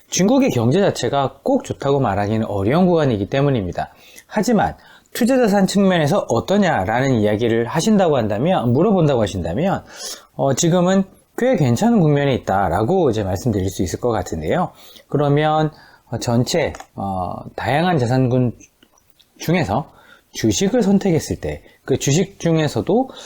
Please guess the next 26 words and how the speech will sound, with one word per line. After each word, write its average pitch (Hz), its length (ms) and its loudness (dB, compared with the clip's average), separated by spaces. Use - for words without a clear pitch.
선진국이냐, 214 1000 2
신흥국이냐를 175 1200 0
선택했을 196 580 -2
때, 82 340 -8
그리고 120 260 0
신흥국 214 640 2
중에서는 127 680 0
그러면 123 520 0
어떤 220 480 0
지역이 165 560 0
조금 190 560 0
상대적으로 190 500 2
좀 147 160 2
좋아 143 400 0
보이고 110 560 2
상대적으로 143 500 2
좀 123 120 0
투자를 165 400 0
했을 143 240 -2
때 139 380 0
성과를 180 480 0
기대할 147 420 2
수 196 140 -2
있을 165 180 -2
것인가에 110 920 0
대한, 147 460 0